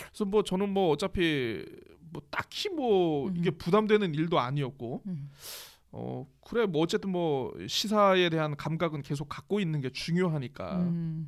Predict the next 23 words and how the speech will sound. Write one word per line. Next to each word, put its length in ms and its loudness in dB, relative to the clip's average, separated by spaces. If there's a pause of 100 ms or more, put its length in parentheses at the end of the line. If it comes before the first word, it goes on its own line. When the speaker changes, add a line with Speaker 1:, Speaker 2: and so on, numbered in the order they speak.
Speaker 1:
어, 80 -10
뭐 220 -2
Speaker 2:
음. 100 -8
Speaker 1:
그래 200 -4
뭐 180 -6
나쁘지 280 -2
않습니다. 440 -4
뭐 160 -6
그렇게 200 -10
할게요 380 -4
했는데 560 0 (840)
근데 140 2
문제는 720 0 (160)
그 240 -2
방송 720 -2
조금 340 -6
있다가 640 -2 (120)
Speaker 2:
네. 280 -8 (100)
Speaker 1:
다른 280 6
방송사에서 640 0 (120)
또 80 -6
연락이 360 -2
왔어요. 320 -10